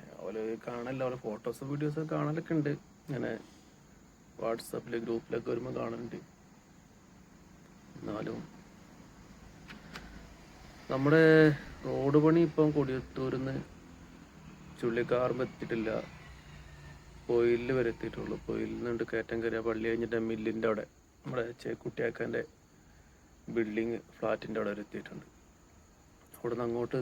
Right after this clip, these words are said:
സ്ഥലം ഏറ്റെടുപ്പൊക്കെ നടക്കുന്നുണ്ട്. ഒന്നും ആയിട്ടില്ല. ചില ആൾക്കാർ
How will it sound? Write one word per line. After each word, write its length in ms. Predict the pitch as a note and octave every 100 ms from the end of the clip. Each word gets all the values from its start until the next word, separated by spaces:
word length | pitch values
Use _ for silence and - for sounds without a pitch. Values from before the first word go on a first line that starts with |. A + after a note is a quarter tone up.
| A#2
സ്ഥലം 360 | - G#2+ A#2+ - C3+
ഏറ്റെടുപ്പൊക്കെ 500 | A2+ - A2+ - A2 G#2+
നടക്കുന്നുണ്ട്. 440 | G2+ - A2+ G#2 G#2+ - - - - - - - - - - -
ഒന്നും 180 | G#2+ G#2+
ആയിട്ടില്ല. 380 | G#2+ G#2+ A2+ G#2 G#2+ - - - - - - - - - - - - -
ചില 120 | - A2
ആൾക്കാർ 280 | A2 G#2 A2+